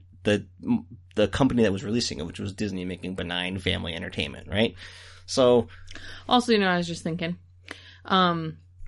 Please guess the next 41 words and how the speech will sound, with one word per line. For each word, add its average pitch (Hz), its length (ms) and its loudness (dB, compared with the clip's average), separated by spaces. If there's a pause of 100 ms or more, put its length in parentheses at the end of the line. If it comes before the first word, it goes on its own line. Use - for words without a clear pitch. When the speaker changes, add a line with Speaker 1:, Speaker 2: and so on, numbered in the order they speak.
(380)
Speaker 2:
totally 196 380 6
unrelated, 147 500 -2
'cause 165 220 0
that's 147 240 0
what 147 100 -6
I 147 100 -4
do. 156 380 0
Sometimes 170 440 -2
when 170 140 2
you 190 60 6
talk, 175 320 4
I 170 80 4
just 165 180 -4
think 175 160 4
about 165 340 2 (160)
what 180 280 -4 (140)
Speaker 1:
You 151 80 4
don't 180 160 10
listen. 139 540 8
Speaker 2:
I, 185 60 4
it's - 300 -2
true. 170 400 4
Speaker 1:
You 127 60 4
don't 156 180 8
care 214 280 8
about 151 160 8
what 110 100 8
I'm 101 100 4
saying. 107 240 6
Speaker 2:
My 214 140 10
active 208 340 6
listening 190 360 4
could 180 160 0
use 165 200 2
some 156 360 -2
skills. 151 520 2
I 190 120 6
was 185 200 -2
trying 285 300 4
to 180 100 6
think, 165 480 -2